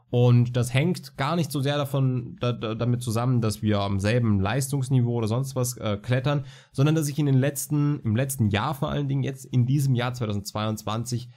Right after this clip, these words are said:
maßgeblich damit ab-, angefangen habe, äh, Bergtouren nach ihrer Schönheit auszuwählen oder nach me-, nach meinem persönlichen Interesse an ihnen. Das müssen nicht immer die schwersten und spannendsten und extremsten Projekte sein,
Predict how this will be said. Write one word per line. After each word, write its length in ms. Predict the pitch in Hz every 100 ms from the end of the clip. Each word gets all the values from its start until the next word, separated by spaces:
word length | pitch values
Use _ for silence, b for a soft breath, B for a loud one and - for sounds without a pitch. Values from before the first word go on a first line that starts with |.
| B B
maßgeblich 580 | 110 120 143 135 123 123
damit 200 | 120 113
ab-, 200 | - -
angefangen 540 | 120 120 110 110 107 101
habe, 440 | 101 101 104 104 B B B _
äh, 180 | 110 104
Bergtouren 760 | 120 131 131 - 135 131 127 127
nach 260 | 123 123
ihrer 680 | 139 117 110 107 104 101 - B _ -
Schönheit 440 | 143 180 196 185
auszuwählen 640 | 180 175 - 156 170 175
oder 160 | 127 120
nach 180 | 107 -
me-, 240 | 113 107
nach 160 | 113 107
meinem 220 | 113 107
persönlichen 420 | 107 113 127 113
Interesse 460 | 104 107 107 131 143
an 100 | 135
ihnen. 300 | 127 127 127 B B
Das 240 | - 117 -
müssen 300 | 123 135 123
nicht 180 | 120 117
immer 140 | 110
die 80 | 104
schwersten 520 | - 110 135 - 127
und 120 | 107
spannendsten 560 | - 113 135 131 - 120
und 180 | 107 -
extremsten 640 | - - 117 160 - 135
Projekte 380 | - 131 131 131
sein, 300 | 123 123